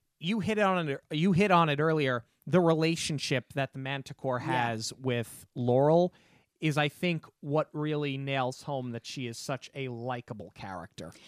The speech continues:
Speaker 2: It's the biggest arc and the biggest change, probably, aside from, well, no, 'cause it's, Ian's got, like, teen angst,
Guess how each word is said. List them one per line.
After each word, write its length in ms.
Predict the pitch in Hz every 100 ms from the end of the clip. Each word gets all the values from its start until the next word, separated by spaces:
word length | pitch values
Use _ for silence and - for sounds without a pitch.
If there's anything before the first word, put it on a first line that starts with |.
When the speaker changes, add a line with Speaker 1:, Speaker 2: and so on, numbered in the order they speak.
| - - _ _ 262
Speaker 2:
It's 240 | 262 -
the 140 | 254
biggest 880 | 208 - 214 220 254 247 - - - _ -
arc 420 | 185 202 233 - -
and 160 | 202
the 60 | 180
biggest 500 | 180 214 196 - - -
change, 600 | - 208 190 208 202 -
probably, 640 | 233 220 233 233 240 240
aside 500 | - 190 220 202 208
from, 460 | - 208 196 185 175 - _ _ _ _ _ _ _ _ _ _ _ _ -
well, 300 | 427 453 339
no, 200 | 254 202
'cause 240 | - 262
it's, 260 | 294 269 -
Ian's 320 | 320 392 392
got, 260 | - 277 -
like, 180 | 226 208 _ _ _ -
teen 240 | - 202
angst, 520 | 180 160 170 - -